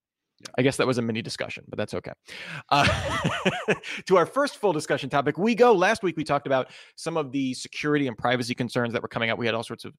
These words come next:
Speaker 2: zero-day attacks when, relating to Zoom. And kind of,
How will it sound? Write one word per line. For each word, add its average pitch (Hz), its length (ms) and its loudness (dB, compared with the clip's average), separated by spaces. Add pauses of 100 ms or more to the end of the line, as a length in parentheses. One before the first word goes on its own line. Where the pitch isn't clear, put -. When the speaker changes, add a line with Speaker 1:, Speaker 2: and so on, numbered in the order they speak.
Speaker 2:
zero-day 120 440 2
attacks 113 300 0
when, 113 140 -2 (140)
relating 120 640 -2
to 120 260 -2
Zoom. 139 480 6 (340)
And 151 220 6 (160)
kind 185 220 4
of, 135 120 4